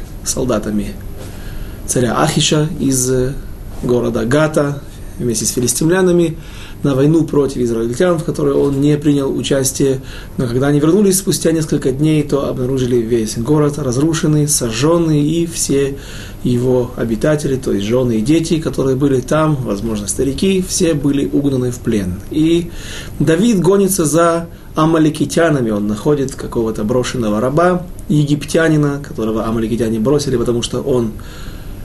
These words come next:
был болен уже несколько дней и не мог, наверное, выдерживать тот ритм движения этого отряда, который со-, на-, на-, насчитывал много тысяч человек, потому что,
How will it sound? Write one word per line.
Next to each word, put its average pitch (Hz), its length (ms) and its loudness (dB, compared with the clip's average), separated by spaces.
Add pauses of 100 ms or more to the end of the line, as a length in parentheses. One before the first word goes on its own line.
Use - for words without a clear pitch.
(340)
был 123 240 2
болен 175 460 2 (100)
уже 131 180 2
несколько 123 440 0
дней 202 380 2 (840)
и - 20 0
не 139 140 2
мог, 139 240 0
наверное, 120 380 2
выдерживать 113 560 0
тот 117 280 -2
ритм 127 380 0 (100)
движения 120 540 2
этого 110 380 -2
отряда, 160 640 2 (360)
который 120 320 -2
со-, 120 180 -4
на-, 120 100 0
на-, 117 240 0
насчитывал 120 560 0
много 113 580 0
тысяч - 540 -2
человек, 147 560 0
потому 160 420 2
что, 147 340 0